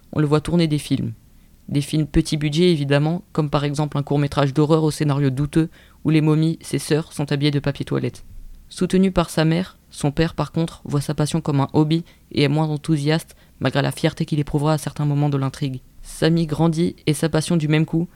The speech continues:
il s'engage totalement dans ses films. Il s'y donne à fond et il met tout son argent de poche pour avoir une caméra et des effets spéciaux peu coûteux pour tourner un western avec ses amis, par exemple.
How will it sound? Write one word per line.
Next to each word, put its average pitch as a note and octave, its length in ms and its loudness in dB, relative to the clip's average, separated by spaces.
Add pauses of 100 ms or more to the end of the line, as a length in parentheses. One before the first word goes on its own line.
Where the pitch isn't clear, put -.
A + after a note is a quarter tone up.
(300)
il - 100 -4
s'engage D3 320 0
totalement D#3+ 380 2
dans C#3 100 0
ses C#3+ 140 -4
films. C3+ 300 -2 (420)
Il - 80 -6
s'y - 140 -6
donne D#3 180 2
à C#3+ 80 0
fond F#3 320 0
et D#3+ 80 0
il D3 80 2
met C#3+ 80 2
tout D#3 140 -8
son F3 180 0
argent D3+ 220 2
de D3+ 60 -2
poche E3 260 0
pour D3+ 120 -2
avoir C#3 200 0
une C#3 60 0
caméra D#3+ 360 2
et E3 60 0
des C#3 160 -2
effets C#3+ 160 -2
spéciaux C#3+ 500 -4
peu - 100 2
coûteux D#3 380 -2 (440)
pour C#3 140 -2
tourner D3+ 300 -2
un C#3+ 100 2
western D3 440 2
avec C#3+ 160 0
ses D#3+ 160 0
amis, D#3+ 180 2
par B2 160 -6
exemple. A#2 320 -6